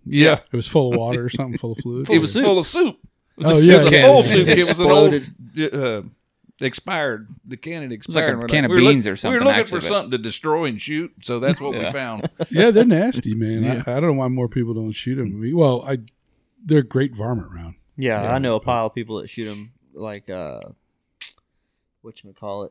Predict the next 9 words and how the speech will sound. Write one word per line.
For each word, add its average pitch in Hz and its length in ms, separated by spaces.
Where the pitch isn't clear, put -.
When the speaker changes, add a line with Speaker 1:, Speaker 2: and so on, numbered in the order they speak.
Speaker 4:
He, - 380
he 127 180
makes 104 360
some. 95 380
Speaker 3:
Coyotes? 127 500
Speaker 4:
Yeah, 110 300
the - 80
coyote 104 300
hunting. 110 340